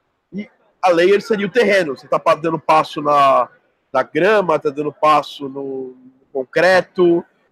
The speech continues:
você tá dando, o tamanho da sala, isso você pode controlar via automação, pelo tamanho da, da sala você mexe no reverb, no plugin de reverb do seu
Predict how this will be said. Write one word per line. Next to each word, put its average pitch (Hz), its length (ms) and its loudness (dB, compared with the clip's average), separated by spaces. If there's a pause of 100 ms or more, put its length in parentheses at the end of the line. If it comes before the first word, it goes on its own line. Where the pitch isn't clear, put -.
você - 120 -20
tá 165 100 2
dando, 175 280 0
o 156 60 -18
tamanho 185 400 2
da 170 140 2
sala, 165 400 2
isso 156 180 -4
você 151 180 -10
pode 151 260 -4
controlar 143 480 0
via 135 340 0
automação, 139 720 -4
pelo 143 240 -6
tamanho 135 420 -4
da, 131 180 -2 (360)
da 135 100 -2
sala 135 280 -2
você 131 200 -8
mexe 135 320 -2
no 131 80 -10
reverb, 143 600 0
no 170 200 -6
plugin 156 360 -6
de 160 80 -14
reverb 151 520 0
do 131 120 -20
seu 131 360 -10